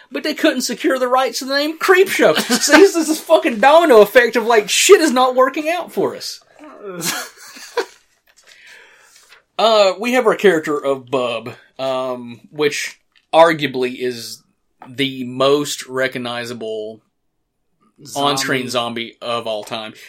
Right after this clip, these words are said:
Speaker 1: He's played by Shower, uh, Sherman, I can't talk. Sherman Howard. And, uh,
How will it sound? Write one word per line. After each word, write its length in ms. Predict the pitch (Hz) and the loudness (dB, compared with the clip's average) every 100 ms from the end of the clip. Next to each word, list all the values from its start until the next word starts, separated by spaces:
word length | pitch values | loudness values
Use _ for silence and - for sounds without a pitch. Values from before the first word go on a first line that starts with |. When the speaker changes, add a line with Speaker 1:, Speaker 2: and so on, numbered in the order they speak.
| _ | _
Speaker 1:
He's 200 | 151 135 | -12 -4
played 220 | - 170 | 0 0
by 160 | 147 131 | 2 0
Shower, 520 | - 131 123 117 117 | 0 -2 -2 -4 -10
uh, 200 | - 113 - | -10 -10 -10
Sherman, 320 | - 113 92 | -14 -14 -10
I 160 | - - | -8 -8
can't 200 | - 107 | -10 -16
talk. 200 | - - - | -14 -16 -16
Sherman 520 | - - 170 175 170 156 | -10 -4 -4 -4 -6 -10
Howard. 580 | - 127 123 147 190 202 _ _ _ _ _ _ _ _ _ _ | -10 -6 -4 -4 -6 -12 _ _ _ _ _ _ _ _ _ _
And, 320 | 127 123 120 | -8 -8 -8
uh, 360 | 117 110 104 | -6 -6 -6